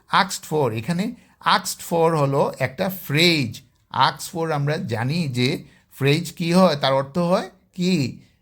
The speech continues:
আহ, সেই ফ্রেজের অর্থ হয় খোঁজা। তিনি খুঁজেছিলেন। asked এখানে পাস্ট টেন্সে আছে যেহেতু তাই ইডি লেগেছে। এমনি সাধারণত প্রেজেন্ট ফর্মে হলে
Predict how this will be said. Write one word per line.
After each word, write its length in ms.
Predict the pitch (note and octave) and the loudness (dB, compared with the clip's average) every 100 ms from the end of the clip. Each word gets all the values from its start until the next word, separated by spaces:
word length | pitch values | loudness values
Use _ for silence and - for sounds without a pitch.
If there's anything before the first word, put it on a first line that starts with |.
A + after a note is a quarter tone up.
| _ - | _ -6
আহ, 320 | G#2+ G#2+ G#2+ | -4 -2 -4
সেই 240 | - C3+ | -4 -4
ফ্রেজের 340 | C3 D3 D3 D3 | 0 0 2 2
অর্থ 240 | C#3 - | 0 0
হয় 260 | C#3+ E3+ A3+ | 2 2 2
খোঁজা। 840 | - - C3 C3+ D3 C#3+ G#2+ F#2 _ _ _ _ - | -6 -2 0 4 6 6 2 -2 _ _ _ _ -12
তিনি 200 | E3+ A3+ | -8 -8
খুঁজেছিলেন। 760 | - E3+ B3 F#3+ A3+ F3+ B2+ G#2 - | -6 -6 -4 -2 2 4 2 -2 2
asked 440 | F#3 F#3 - _ - | 2 2 -12 _ -10
এখানে 300 | C3+ F3 F#3+ | -4 -2 -2
পাস্ট 360 | F#3+ D#3 D3 | 0 0 2
টেন্সে 240 | - F#3+ A3 | -2 -2 0
আছে 200 | F#3+ B3 | -2 -2
যেহেতু 520 | D3 D3 D3 B3 F4+ _ - | 0 0 -2 -6 -6 _ -4
তাই 200 | C3 D#3+ - | 0 0 -2
ইডি 240 | D3 C#3+ E3 | -2 0 2
লেগেছে। 460 | D#3 E3+ - A#3 - _ _ | 0 -2 -4 -4 -6 _ _
এমনি 180 | A#2 C3+ | -6 -4
সাধারণত 580 | D3 B2+ C#3+ D#3 D#3+ F#3 B3 - _ _ _ _ | -2 2 2 2 -2 -2 -4 -6 _ _ _ _
প্রেজেন্ট 360 | - A#2+ E3 A3+ | -2 0 0 0
ফর্মে 260 | F3+ F3 E3 | 0 4 4
হলে 260 | C#3 F#3 | 4 2